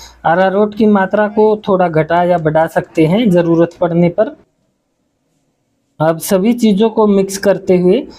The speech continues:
अच्छे से गूंथ लेंगे, बिल्कुल चिकना होने तक इसको गूंथना है, तभी रसगुल्ले अच्छे और perfect shape में बनेंगे। mix करते रहेंगे। अरारोट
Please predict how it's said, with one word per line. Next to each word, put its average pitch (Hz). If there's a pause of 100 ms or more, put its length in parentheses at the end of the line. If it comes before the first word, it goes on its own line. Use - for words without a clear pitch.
(180)
अच्छे 175
से 240
गूंथ 175
लेंगे, 175 (600)
बिल्कुल 190
चिकना 208
होने 190
तक 185
इसको 190 (220)
गूंथना 170
है, 202 (260)
तभी 180
रसगुल्ले 190
अच्छे 185
और 175 (380)
perfect 175
shape 180
में 180
बनेंगे। 170 (2500)
mix 170
करते 180
रहेंगे। 180 (1080)
अरारोट 190